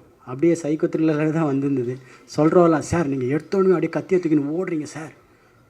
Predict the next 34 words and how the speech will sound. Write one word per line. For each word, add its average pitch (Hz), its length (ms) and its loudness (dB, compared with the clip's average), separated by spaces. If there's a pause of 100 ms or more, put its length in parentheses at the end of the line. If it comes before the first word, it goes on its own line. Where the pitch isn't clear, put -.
(120)
ஓடி 175 140 0
அப்படியே 165 260 -2
கழுத்தலாம், 170 460 -8
அப்படியே 170 260 -6
அப்படிலாம்." 185 320 -2
"சார், 143 220 -10
சார், 143 160 -10
சார், 139 160 -12
சார், 139 200 -12 (680)
அது 117 180 -20
வேணாம் 151 220 -8
சார், 131 200 -12
ஒண்ணு 151 500 0 (340)
பண்ணியாச்சு 170 520 -2
போதும் 147 320 -6
சார், 135 160 -8
எனக்கு 127 400 -10 (420)
ஜாலியா 226 420 8
பண்ணணும், 165 320 6
எனக்கு 147 180 0
ஒரு 131 100 -4
ஆசை, 131 280 -4
எனக்கு, 123 280 -10 (120)
எனக்கு 196 420 -2
சாண்டி 160 480 -4
ஜாலியா 143 360 -4
அந்த 147 260 -2
மாதிரி 165 220 -2
பண்ணோம் 151 240 -2
சார்." 254 180 -8 (480)
பிரிட்டோ 208 300 6
சொன்னோன்னே 233 220 2
ரொம்ப 220 240 8
பிடிச்சிச்சு, 160 420 2